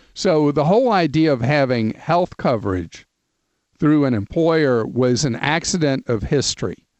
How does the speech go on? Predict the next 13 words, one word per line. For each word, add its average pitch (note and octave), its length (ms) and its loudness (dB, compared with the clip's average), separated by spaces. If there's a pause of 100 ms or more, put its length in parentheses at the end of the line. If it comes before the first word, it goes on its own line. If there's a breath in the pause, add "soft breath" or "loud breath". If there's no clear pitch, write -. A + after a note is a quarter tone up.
(600)
And B2 560 0 (400)
dental F3 460 0
coverage B2 500 -2
had C3+ 160 -2
never D3 420 0
been B2 640 0 (280)
part C#3+ 240 2
of A2 80 -6
the - 80 -6
picture. - 600 -4 (540)
The A#2 340 0
health G#3 420 -2
coverage B2 600 0